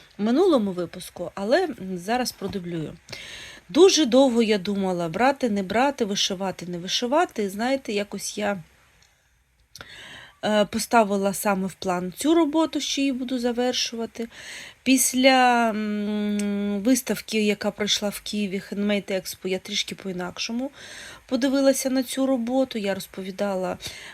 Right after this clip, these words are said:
в вишивальному тижні про свої граблі. І я подумала про те, що вишивальний батл якраз це те місце, де треба,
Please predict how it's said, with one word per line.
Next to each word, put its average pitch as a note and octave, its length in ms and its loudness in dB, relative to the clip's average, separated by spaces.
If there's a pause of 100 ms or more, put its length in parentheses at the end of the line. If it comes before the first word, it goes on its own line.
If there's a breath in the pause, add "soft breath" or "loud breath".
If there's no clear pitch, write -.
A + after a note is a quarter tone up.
в F#3 40 -8
вишивальному F#3+ 640 0
тижні F3+ 540 -4 (400)
про A#3+ 120 -2
свої B3 320 0
граблі. B3 500 0 (680 loud breath)
І C4+ 100 4
я D4 140 8
подумала C4 480 4
про B3+ 180 0
те, D#4+ 200 2
що - 280 0
вишивальний A3 600 0
батл C4 440 0
якраз G#3 360 -2
це - 200 -4
те G3+ 240 -2
місце, B3+ 440 -2
де G3 160 -4
треба, A3+ 460 -2